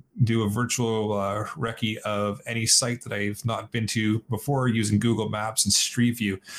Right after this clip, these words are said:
By the time I travel, I already have planned a primary alternate route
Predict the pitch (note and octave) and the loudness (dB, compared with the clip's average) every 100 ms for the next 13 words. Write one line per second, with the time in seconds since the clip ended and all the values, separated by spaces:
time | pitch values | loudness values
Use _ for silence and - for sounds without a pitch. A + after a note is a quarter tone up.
0 | - - - - A2 - A#2+ G#2+ - C#3 | -12 -12 -10 -6 -4 -2 -2 0 -2 0
1 | C#3 B2+ A#2 A#2+ G#2+ F2+ A#2+ G#2+ - B2 | 0 0 0 0 -2 -2 -2 -4 -4 -2
2 | A#2+ - - B2 A#2+ A#2+ A2 - B2+ C3 | -2 -4 -4 -2 0 0 0 -2 -2 2
3 | B2 A2+ B2 C3+ B2+ | 4 6 4 4 0